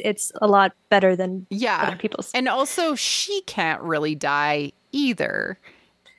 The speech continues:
Speaker 2: But that's
Speaker 1: Yeah.
Speaker 2: a, for a different reason.
Speaker 1: That's for a different reason.
Speaker 2: Yeah. So they,
Speaker 1: Um,
Speaker 2: they're kind of like, uh, again, archetypical parts of the universe.
Speaker 1: Yeah. They will always exist in some form or iteration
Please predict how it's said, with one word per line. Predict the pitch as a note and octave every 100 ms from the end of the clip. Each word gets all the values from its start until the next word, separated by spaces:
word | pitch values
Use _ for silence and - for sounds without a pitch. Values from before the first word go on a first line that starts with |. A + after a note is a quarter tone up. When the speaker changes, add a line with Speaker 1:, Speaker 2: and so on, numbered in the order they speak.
| _ G3
Speaker 2:
But | A3
that's | A3 D4
Speaker 1:
Yeah. | C4+
Speaker 2:
a, |
for | G#3+ A#3+
a | A3+
different | A3 - E3 C#3+
reason. | D#3+ D3 D2+
Speaker 1:
That's | F3+ F3
for | - A3+
a | G3+
different | F3+ - -
reason. | - - - _
Speaker 2:
Yeah. | F#3+ E3+ - D#3+ _ - -
So | - D#4
they, | B3 A3 G3
Speaker 1:
Um, | F#3 G3
Speaker 2:
they're | A#3
kind | F4 G4+
of | F4+
like, | D4 - - _ _ _ G2+
uh, | D#2 A2 G3+ G3 F#3+ F3+ -
again, | A3 G4 G#3 F3+ -
archetypical | A3 B3 C4 B3+ A3+ A3+ G#3+ -
parts | - G3+ G#3 -
of | F#3 E3
the | F3
universe. | F3+ F#3 - - - - - - _ _ _ - D#4 D4 C#4+
Speaker 1:
Yeah. | G#3+ A3+ F3+ E3+ _ _ -
They | A#3
will | B3+
always | A#3+ A#3+ B3+ A#3
exist | A3+ G#3 G#3+ -
in | G3+ G3
some | G#3 G3+
form | - G#3 G3
or | F#3+
iteration | G3+ F#3+ G3 G3 - - - A3